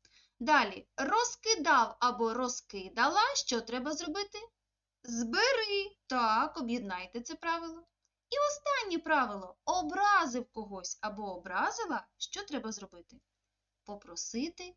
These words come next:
вибачення. Дивіться, п'ять правил, яких ми маємо дотримуватися. Завдання третє на сторінці двадцять два. Перед нами є табличка, що належить до прав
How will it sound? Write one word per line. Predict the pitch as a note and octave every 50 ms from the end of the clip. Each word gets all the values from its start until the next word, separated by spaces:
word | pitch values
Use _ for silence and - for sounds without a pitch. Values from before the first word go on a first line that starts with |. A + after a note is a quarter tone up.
| _ _
вибачення. | F#3+ _ F3+ F3+ - F3 E3+ - - - - E3+ - - - _ _ _
Дивіться, | - A#3 A#3 G3 G3+ G3+ - F3 -
п'ять | _ - G3+ G3+ B3 A3 F#3 E3+ - - _ _ _ _
правил, | - - - F3 F3 G#3+ E4+ G#4+ A#4 F#4 B3 - - _ _ _ _ _
яких | - F#3+ F#3+ - - - G3 A#3+ E4 - E4
ми | C#4+ C4 A3
маємо | G3 E3+ E3+ F#3+ A#3 B3+ C4 C#4+ D4+ D4 -
дотримуватися. | D4 G4 G4+ G4+ - - - D4+ D#4 D#4 - - _ - - - - - _ _ _ _ _ _ _ _ _ _ _ _ _ _ _ _ _ _ _ _ _ _ _ _ _ - - _ _
Завдання | - A#3 C4+ C4+ C4 C4 G#4 A#4+ C#5+ C#5 A#4 -
третє | D4 D4 F4+ G4+ - E4
на | C#4+ C#4
сторінці | C#4 - - A#3 B3+ C#4+ D#4 D#4 C#4+
двадцять | A3+ - G3+ G#3+ G#3+ - A3+ G3+
два. | - E3+ D3+ D3+ _ _ _ _ - - - - - _
Перед | - E4+ F#4+ F#4
нами | A4 C#5 D5+ D5 A#4+
є | G4+ A4
табличка, | G#4+ A4 G#4+ C#4 A#3 G#3 - - - - - - _ _ _ _ _ _ - - - -
що | - - - - G4 G#4+ B4 D5 D#5 D#5 -
належить | C#4 C#4+ C#4+ C#4 C#4 C#4 C#4+ D#4+ F#4 G#4+ A4+ A4 G4+ G4+ G4+ - - _ -
до | A#3 A3 A#3 D#4+ E4 D#4+
прав | - - C4 A#3+ A3+ G3+ F#3 F3 F3+ G3 A3+ C4+